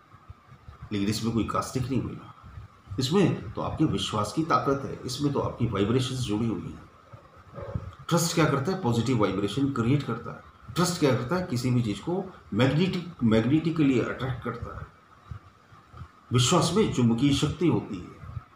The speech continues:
हमारे जीवन को बदलने की। तो पहले विश्वास करें, फिर इस्तेमाल करें, फिर अफर्मेशन बोलें, फिर ये काम करेंगे।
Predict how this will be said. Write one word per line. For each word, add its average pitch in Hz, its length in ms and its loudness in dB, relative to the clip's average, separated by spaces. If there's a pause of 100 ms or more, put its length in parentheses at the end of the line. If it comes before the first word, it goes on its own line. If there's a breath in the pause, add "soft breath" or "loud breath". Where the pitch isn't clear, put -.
(1500)
हमारे 120 280 6
जीवन 107 320 4
को 143 120 0
बदलने 127 360 4
की। 98 240 -8 (1800)
तो 196 60 -4
पहले 156 260 4
विश्वास 113 540 2
करें, 92 200 -8 (1200)
फिर 139 160 2
इस्तेमाल 95 440 -2
करें, - 420 -10 (320)
फिर 151 140 4
अफर्मेशन 107 560 0
बोलें, 101 260 -6 (540)
फिर 147 160 0
ये 170 80 6
काम 131 300 2
करेंगे। 120 400 -2